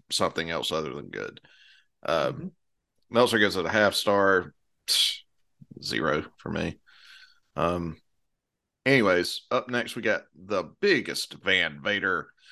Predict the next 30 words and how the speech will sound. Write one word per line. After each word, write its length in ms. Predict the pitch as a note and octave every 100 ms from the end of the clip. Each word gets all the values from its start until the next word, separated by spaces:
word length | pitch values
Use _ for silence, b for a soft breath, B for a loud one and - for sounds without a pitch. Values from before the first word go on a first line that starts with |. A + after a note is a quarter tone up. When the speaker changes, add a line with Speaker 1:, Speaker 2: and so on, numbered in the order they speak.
| b _ -
Speaker 1:
taking 320 | E3 B2+ A2
on 240 | G#2 G2
Davey 260 | G2 G#2 G2
Boy 240 | F#2+ G2
Smith. 560 | F#2+ - G#2 G2+ G2 - - -
Vader 420 | A2 A2 A2 G#2
gets 320 | G2 G#2+ -
the 140 | - G2
pin 380 | - A2 G#2+ G2+
on 160 | G2
Davey 240 | G2+ G2 F#2
Boy 200 | F#2 F2+
Smith 420 | - G#2 G#2 G2
in 60 | F#2+
eleven 400 | F#2 G2+ G2 F#2+
minutes, 300 | G2 E2+ -
eleven 300 | F#2+ F2+ E2+
seconds. 680 | - G#2 G2 F2 - - - b b b b b _ _ _ _ _ _ -
Vader, 540 | F#2 D3+ G#3 E3+ C3 B B
at 180 | B2 A2+
this 160 | D#3+ -
point, 320 | C#3+ D3 A#2+
man, 240 | C#3 B2+
taking 360 | - C3+ D3 G#2
big 240 | A2+ D3 D#2
bumps, 540 | G2+ C3+ - - - -
uh, 220 | F#2+ F2+
doing 360 | E2+ F#2+ A#2 A2+
big 220 | A2+ A2+ G#2
moves. 600 | A2 A#2 A#2+ A2+ -